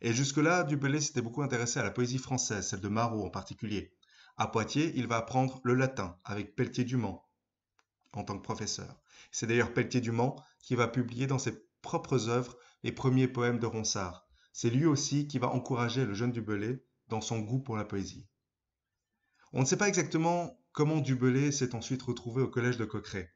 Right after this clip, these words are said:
avec Ronsard et Baïf, pour suivre les cé-, les leçons du célèbre humaniste Dora dont on a déjà parlé. On ne sait pas très bien, mais ce que l'on sait, c'est que de mille cinq cent quarante-sept à mille cinq cent quarante-neuf, du Bellay étudie avec ses amis.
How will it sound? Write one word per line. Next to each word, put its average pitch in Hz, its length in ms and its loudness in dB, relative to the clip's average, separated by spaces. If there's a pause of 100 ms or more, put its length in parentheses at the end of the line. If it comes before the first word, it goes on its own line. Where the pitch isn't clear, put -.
avec 107 220 -8
Ronsard 117 420 -2
et 107 60 -2
Baïf, 110 340 -2 (300)
pour 113 160 -6
suivre 139 360 0
les 110 200 0
cé-, - 340 -2
les 110 200 0
leçons 110 260 -2
du 123 80 0
célèbre 113 340 -2
humaniste 107 320 -4
Dora 104 300 -4
dont 104 220 -6
on 101 80 -6
a 101 100 -8
déjà 104 240 -4
parlé. 87 260 -8 (1040)
On 117 160 2
ne 120 60 4
sait 135 220 2
pas 151 160 2
très 151 200 0
bien, 165 300 2
mais 147 100 2
ce 135 120 -2
que 143 80 0
l'on 120 160 -2
sait, 156 300 0 (220)
c'est 139 380 0
que 147 260 2
de 131 140 0
mille 139 160 2
cinq 147 140 -2
cent 139 160 -2
quarante-sept 131 420 0
à 117 40 0
mille 117 140 -2
cinq 113 120 -4
cent 113 180 -2
quarante-neuf, 127 560 -2 (280)
du 120 180 -2
Bellay 131 280 4
étudie 131 320 0
avec 123 200 0
ses 117 180 -4
amis. 117 320 0